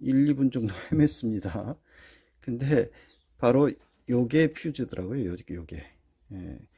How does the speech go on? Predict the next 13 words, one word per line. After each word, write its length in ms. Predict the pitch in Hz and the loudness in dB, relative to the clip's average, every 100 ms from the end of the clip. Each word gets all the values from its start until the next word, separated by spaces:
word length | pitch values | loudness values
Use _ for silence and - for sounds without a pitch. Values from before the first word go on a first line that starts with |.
| _ - _ | _ -20 _
뭐 160 | 139 185 | 0 0
다른 380 | - 160 233 | 4 6 10
형태로 420 | 254 240 202 185 151 | 8 6 2 0 4
돼 160 | 143 | 6
있는, 840 | 160 175 165 156 143 139 135 127 - - | 6 6 6 6 6 6 4 2 -4 -8
어, 300 | 117 113 113 | -6 -4 -4
아마 340 | 120 117 113 | -2 -2 -4
집들도 420 | - 131 156 - | -6 -4 -4 -2
있을 220 | 107 - | -4 -4
거예요. 400 | - 104 107 131 | -2 0 0 0
이, 400 | 110 113 113 101 - - | -2 -2 -4 -6 -12 -8
이 40 | 104 - | -8 -8
기-, 140 | - | -12